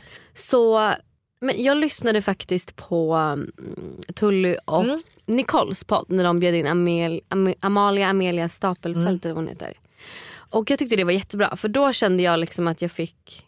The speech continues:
Speaker 1: så det kan jag faktiskt tipsa om till alla som lyssnar på vår
Speaker 2: Men
Speaker 1: podd.
Speaker 2: hon är ju öppet moderat, är hon ändå
Speaker 1: Hon är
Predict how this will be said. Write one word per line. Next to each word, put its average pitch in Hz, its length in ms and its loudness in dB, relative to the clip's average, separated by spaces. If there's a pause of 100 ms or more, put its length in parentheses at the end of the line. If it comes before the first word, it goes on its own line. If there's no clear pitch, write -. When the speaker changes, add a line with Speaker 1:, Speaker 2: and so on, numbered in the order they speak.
(100)
Speaker 1:
så - 120 -10
det 170 100 -2
kan 269 80 2
jag 247 80 2
faktiskt 190 240 0
tipsa - 320 0
om 160 240 0
till 185 120 -4
alla 165 160 2
som 175 140 0
lyssnar 175 280 -2
på 170 200 0
vår 190 160 2
Speaker 2:
Men 208 140 2
Speaker 1:
podd. 202 100 2
Speaker 2:
hon 254 200 0
är 208 80 0
ju 196 120 2
öppet 165 340 0
moderat, 165 560 2
är 180 120 2
hon 196 200 0
ändå 156 540 0 (120)
Speaker 1:
Hon 233 260 2
är 240 160 0